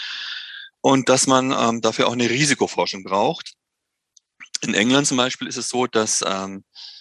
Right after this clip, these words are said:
ähm, weitgehend eine Deregulierung dieser Pflanzen angestrebt wird. Sie sollen also dann ohne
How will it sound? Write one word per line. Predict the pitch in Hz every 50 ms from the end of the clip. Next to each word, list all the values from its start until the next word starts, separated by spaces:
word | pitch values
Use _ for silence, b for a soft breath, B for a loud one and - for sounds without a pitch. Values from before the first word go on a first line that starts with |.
| B B -
ähm, | - 101 95 95 92 92 95 98 80 - 117 98 107
weitgehend | 104 101 113 - - - 113 107 104 -
eine | 95 92 87
Deregulierung | - 104 107 120 127 - 165 165 156 143 139 151 156 151 151 143
dieser | 143 143 143 135
Pflanzen | - - 135 131 135 - -
angestrebt | - 123 139 139 131 - - - 131 - -
wird. | - 127 135 143 151 -
Sie | - - - - 98
sollen | 104 110 113 - -
also | - - - 107
dann | - 101 - 95 -
ohne | - 98 107 120 120 120 117 117 113 113